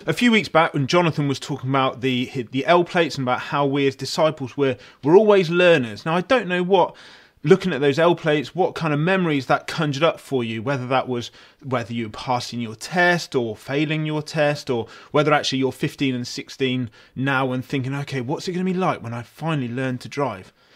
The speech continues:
For me, it just reminded me of those moments of actually, like, passing my test. Now, it was the second time of asking. I'd, I'd failed on the first time for,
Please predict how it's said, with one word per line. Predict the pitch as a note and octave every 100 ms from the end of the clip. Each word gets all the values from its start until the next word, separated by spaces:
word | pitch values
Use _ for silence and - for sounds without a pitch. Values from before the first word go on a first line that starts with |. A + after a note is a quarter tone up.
| _ _
For | _ F#3
me, | G3+ A#3+ D3
it | C3+
just | - D#3
reminded | D3 D3 E3+ C#3 B2
me | C3
of | B2 A#2+
those | C#3 C3
moments | C#3+ D3+ A#2+ G2 F#2
of | A2+
actually, | B2 - G#2
like, | G#2+ -
passing | - - B2 A2+ - G#2+ G#2 _ - _ -
my | A#2+ G#2+
test. | - C#3 A#2
Now, | B2+ A#2+ A2+ - _ _ -
it | C3+
was | D#3 -
the | C3+
second | - D3 C3
time | C#3+
of | B2
asking. | C3 C3+ - D3 C#3
I'd, | A#2 A2+ G#2+ -
I'd | A2+ -
failed | C#3 C#3 B2
on | A2+
the |
first | - B2+ B2 -
time | - A#2+ A#2
for, | - A2+